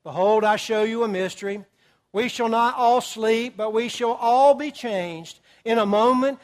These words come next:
in the twinkling of an eye, at the last trump. For the trumpet shall sound, and the dead shall be raised incorruptible, and we shall be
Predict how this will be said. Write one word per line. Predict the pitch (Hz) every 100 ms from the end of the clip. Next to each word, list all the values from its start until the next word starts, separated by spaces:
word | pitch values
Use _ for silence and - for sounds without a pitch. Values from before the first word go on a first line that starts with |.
| _
in | 226 226
the | 208
twinkling | 220 247 277 285 285
of | 277 262 247
an | 233
eye, | 202 175 160 - - -
at | 214
the | 240
last | 208 214 262 247
trump. | - 254 208 190 - - -
For | 262
the | 220
trumpet | - 320 - 302
shall | - 262 240
sound, | 277 294 285 285 - -
and | 247 240
the | 196
dead | 269 311 -
shall | 294 262
be | 247
raised | 233 294 320 294
incorruptible, | 285 262 226 240 262 285 262 285 277 - - _ -
and | 190 190 190
we | 240 254
shall | 247 240 208 214 214
be | 175 185 190 190